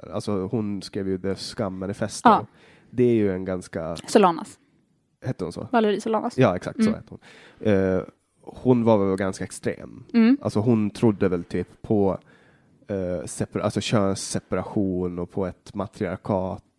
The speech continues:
Speaker 1: Nu
Speaker 2: Mm.
Speaker 1: har inte jag läst den här boken, så jag vet inte, men
Speaker 2: Det kan vara värt att göra det.
Speaker 1: Ja, jag kan tänka mig det. <laughs> Jag, jag ska, jag, jag bara tar det som ett exempel för att det är det jag har, eh,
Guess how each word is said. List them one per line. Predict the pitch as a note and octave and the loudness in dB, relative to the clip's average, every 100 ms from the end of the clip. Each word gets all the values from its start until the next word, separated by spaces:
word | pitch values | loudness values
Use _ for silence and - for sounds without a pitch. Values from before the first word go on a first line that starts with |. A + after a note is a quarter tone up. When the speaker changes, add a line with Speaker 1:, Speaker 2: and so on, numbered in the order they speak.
| - | -6
Speaker 1:
Nu | G#3 | 2
Speaker 2:
Mm. | A2+ | 4
Speaker 1:
har | G#2+ | 4
inte | A2+ | 2
jag | G2+ | 2
läst | A2 F#2+ E2 - | 2 0 -2 -12
den | - | -10
här | G#2 | -8
boken, | F#2+ E2+ - F#2 | -6 -8 -10 -10
så | F2+ | -6
jag | |
vet | F#2+ F#2 | -6 -6
inte, | F#2+ - | -8 -4
men | G2+ | -2
Speaker 2:
Det | |
kan | - | 2
vara | G3 | 6
värt | F#3+ F#3+ | 6 4
att | |
göra | F#3+ F3 | 2 2
det. | F#3 - - | -2 -8 2
Speaker 1:
Ja, | A#2+ B2 | 8 8
jag | A#2+ | 6
kan | A#2 | 0
tänka | A2+ A2+ G#2 | -4 -6 -6
mig | G#2 - G#2 | -6 -6 -8
det. | - A2+ | -8 -10
<laughs> | - - - - | -14 -20 -20 -6
Jag, | A2 G#2+ F#2 | 0 0 2
jag | A2+ | 2
ska, | - A2+ | 0 0
jag, | A#2 A2+ G#2 | 2 2 4
jag | A2+ | 4
bara | G#2 | 4
tar | G2 A#2 F#2+ | 4 4 4
det | F2+ | 0
som | F#2 | -4
ett | F2+ | -6
exempel | G2 - F#2+ - E2+ | -4 -2 -2 -4 -6
för | F2 | -6
att | - | -6
det | F2+ G2+ | -2 0
är | |
det | F#2+ F#2 | 2 0
jag | E2+ | 0
har, | F2+ F2 - - - _ | -2 -6 -6 -20 -20 _
eh, | - F2+ | -2 -2